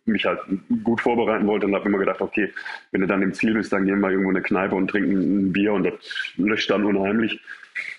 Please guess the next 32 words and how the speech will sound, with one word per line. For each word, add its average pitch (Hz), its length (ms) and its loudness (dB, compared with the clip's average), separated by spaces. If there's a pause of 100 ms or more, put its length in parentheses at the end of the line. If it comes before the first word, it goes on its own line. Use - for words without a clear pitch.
(760)
Und 110 120 2
dann 113 100 0
waren 123 160 0
wir 127 60 2
irgendwo 127 240 0
tatsächlich 123 360 0
in 127 60 2
der 117 100 0
Kneipe, 113 360 -2
dann 104 140 0
kam 110 220 0
irgendwie 104 200 0
ein 104 100 2
Miller, 120 480 2
war 104 160 0
kalt, 113 320 0
war 107 160 0
super, 113 460 -2
aber 98 200 0
hatte 101 140 -2
halt 104 180 -2
irgendwie 101 240 -2
auch 98 120 -2
nur 101 100 0
geschmeckt 92 340 -4
wie 104 60 -6
Bier 98 240 0
und 98 80 0
war 95 200 0
halt 92 100 -2
nicht 92 140 -6
so, 98 340 0